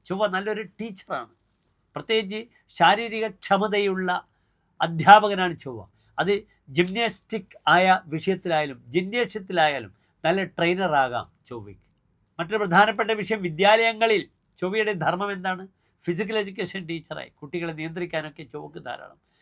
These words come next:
കഴിവുകളുണ്ട്. ഈ ഒരു ചൊവ്വ തുലാം രാശിയിൽ നിൽക്കുമ്പോൾ അത്ലറ്റുമായിട്ട് ബന്ധപ്പെടുന്ന അത്ലറ്റിക്സ്, ഇതിലൊക്കെ ധാരാളം ഓട്ടം, ചാട്ടം മുതലായ സാഹസികമായ എല്ലാ വിനോദങ്ങളിലും ചൊവ്വ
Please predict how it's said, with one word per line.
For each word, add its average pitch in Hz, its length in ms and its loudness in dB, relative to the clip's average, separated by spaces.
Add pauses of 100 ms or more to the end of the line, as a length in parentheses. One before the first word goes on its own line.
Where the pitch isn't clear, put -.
(200)
കഴിവുകളുണ്ട്. 120 560 -6 (340)
ഈ 202 140 -8
ഒരു 233 180 -4
ചൊവ്വ 208 320 0 (480)
തുലാം 196 300 4
രാശിയിൽ 185 320 -4
നിൽക്കുമ്പോൾ 147 440 -8 (580)
അത്ലറ്റുമായിട്ട് 214 880 0
ബന്ധപ്പെടുന്ന 156 420 -8 (120)
അത്ലറ്റിക്സ്, 190 680 -6 (400)
ഇതിലൊക്കെ 220 340 -2 (100)
ധാരാളം 175 400 6 (120)
ഓട്ടം, 185 220 -4 (120)
ചാട്ടം 156 340 -2
മുതലായ 160 360 -4 (460)
സാഹസികമായ 185 720 4 (320)
എല്ലാ 220 240 6 (600)
വിനോദങ്ങളിലും 190 720 -2 (140)
ചൊവ്വ 165 240 -2